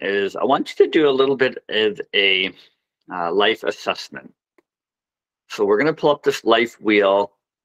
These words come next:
and I wanna know, you know, where are you right now in your life right now? Because top advisors are very self-aware. And then we're gonna tell you a little bit of what the top advisors are, and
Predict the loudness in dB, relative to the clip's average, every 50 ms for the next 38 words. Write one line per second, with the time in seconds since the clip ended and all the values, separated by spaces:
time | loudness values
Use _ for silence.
0 | _ _ _ _ -8 -4 -2 0 0 0 0 -2 -4 -6 -12 -14 -16 -18 -20 _
1 | _ _ _ _ _ _ _ _ _ _ _ -20 -20 _ _ _ _ -6 -6 -2
2 | 0 0 0 0 0 -2 -2 -2 -2 0 0 0 0 0 -2 -2 -4 -4 -4 -4
3 | -6 -8 -8 -4 -2 0 0 2 0 0 0 -2 -4 -2 0 -2 -2 -2 -2 -2
4 | -2 0 0 0 0 -2 -4 -6 -8 -6 -6 -6 -4 -2 0 -2 -2 -2 -4 -4
5 | -4 -4 -4 -4 -8 -18 -16 -16 -16 -16 -18 -20 _ _ _ _ _ _ _ _
6 | _ _ -18 -12 -8 -4 -4 -4 -4 -2 -2 -2 0 -2 -4 -6 -2 0 2 2
7 | 2 0 0 0 -2 -2 -2 -2 -4 -2 0 0 2 2 0 -2 -2 -4 -2 -2
8 | -2 -2 -2 -6 -10 -16 -14 -12 -8 -6 -4 -4 -4 -4 -6 -8 -10 -16 _ _
9 | _ _ -10 -6 -2 -2 0 0 0 0 0 0 0 0 0 0 0 -2 -2 -2
10 | -2 0 0 0 0 -2 -2 -4 -4 -4 -8 -2 0 0 0 0 -2 -2 -2 0
11 | 0 0 -4 -8 -12 -6 -2 0 0 0 0 -2 -4